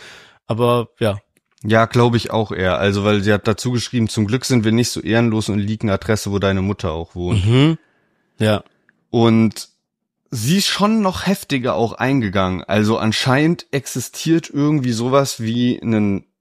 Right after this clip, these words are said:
Speaker 2: Nacktvideo von Yakari.
Speaker 1: Mhm.
Speaker 2: Also sie hat so einen Screenshot gepostet, wo sie dazu geschrieben hat, Yakari, du weißt, aus welchem Video dieses Foto stammt. Und da sieht man ihn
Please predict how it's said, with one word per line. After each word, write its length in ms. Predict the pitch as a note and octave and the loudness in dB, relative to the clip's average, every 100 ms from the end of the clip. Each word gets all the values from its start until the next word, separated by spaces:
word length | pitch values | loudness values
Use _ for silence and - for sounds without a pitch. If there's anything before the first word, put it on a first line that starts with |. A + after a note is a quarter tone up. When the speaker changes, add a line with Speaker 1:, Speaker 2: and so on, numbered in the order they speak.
| - | -8
Speaker 2:
Nacktvideo 720 | G2 A#2 - D#3 F3 D#3+ - | -2 -2 -4 -6 -6 -4 -6
von 240 | - F3 | -6 -4
Yakari. 680 | F#3 F#3 - G3 G3 G3+ A#3 A#2+ D#2 | -2 -2 -2 -2 0 -2 -4 -6 -6
Speaker 1:
Mhm. 180 | A2+ B2+ | -2 2
Speaker 2:
Also 420 | A2+ A2 A2 G2 | 2 2 0 -2
sie 180 | G#2+ A2+ | -2 0
hat 100 | A2 | 0
so 100 | - | 0
einen 120 | A2 | -2
Screenshot 580 | - - D3 E3+ E3+ - | -2 0 0 2 0 -2
gepostet, 840 | D#3 - D#3 D#3 D#3+ - E3+ - - _ _ _ _ _ _ _ _ _ _ _ _ _ _ - | -8 -4 0 0 -2 -4 -4 -4 -8 _ _ _ _ _ _ _ _ _ _ _ _ _ _ -4
wo 140 | A2+ | 0
sie 100 | A2 | 2
dazu 320 | A2+ - C3 | 2 0 -4
geschrieben 440 | B2+ - B2 A#2+ A#2+ | -4 -4 -2 2 2
hat, 160 | A2 | 2
Yakari, 380 | G#2+ G#2 A#2 A#2 | 0 0 2 2
du 100 | G#2 | 2
weißt, 280 | G#2+ B2 - | 0 0 -2
aus 160 | A#2 | -4
welchem 280 | A2 A2+ A2+ | -4 -4 -4
Video 260 | A#2+ C3 C3 | -6 -4 -4
dieses 320 | B2 A#2 A#2+ | -4 -6 -6
Foto 360 | - C#3 C#3 C#3+ | -6 -6 -4 -6
stammt. 460 | - A#2+ C3 D3+ | -4 -2 0 -2
Und 80 | - | -2
da 140 | G#2+ G#2 | 0 0
sieht 180 | A2+ | -2
man 220 | B2 A2+ - | 0 0 0
ihn 400 | A#2 A#2 A2+ | -2 0 -2